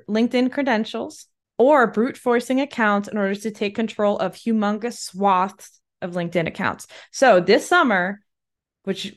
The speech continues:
everyone here lives through, so maybe you noticed too, there was a lot of LinkedIn account takeovers happening.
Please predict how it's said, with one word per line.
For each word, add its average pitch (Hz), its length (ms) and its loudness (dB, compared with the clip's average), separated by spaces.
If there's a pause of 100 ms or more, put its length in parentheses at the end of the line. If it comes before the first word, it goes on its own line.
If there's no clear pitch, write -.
(100)
everyone 220 260 4
here 302 200 6
lives 269 200 2
through, 180 320 2
so 165 300 -2
maybe 190 260 -2
you 240 80 0
noticed 214 380 0
too, 170 220 -4 (280)
there 214 140 -4
was 208 140 -4
a 185 100 0
lot 220 480 -2
of 214 140 -8
LinkedIn 233 500 -6
account 220 400 -8
takeovers 254 480 -6
happening. 196 560 -10